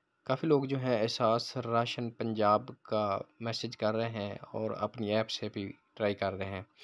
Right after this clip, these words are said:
तो कुछ लोग अभी तक जिन्होंने अभी अप्लाई नहीं किया, तो उनके लिए ये पैगाम है कि वो जल्द से जल्द अप्लाई करें ताकि वो भी इस प्रोग्राम में अहल हो सके, क्योंकि ये डेट जो है पन्द्रह अक्टूबर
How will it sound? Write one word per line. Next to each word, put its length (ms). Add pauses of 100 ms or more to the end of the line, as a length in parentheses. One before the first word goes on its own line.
(500)
तो 140
कुछ 300
लोग 240
अभी 240
तक 280
जिन्होंने 360
अभी 220 (240)
अप्लाई 340
नहीं 260
किया, 300 (640)
तो 100
उनके 360
लिए 220
ये 180
पैगाम 380
है 120
कि 160
वो 140
जल्द 340
से 180
जल्द 320 (460)
अप्लाई 340
करें 240
ताकि 400 (840)
वो 160
भी 140 (160)
इस 180
प्रोग्राम 800
में 160
अहल 180
हो 140
सके, 340 (440)
क्योंकि 260
ये 400 (200)
डेट 300
जो 140
है 160 (140)
पन्द्रह 280
अक्टूबर 440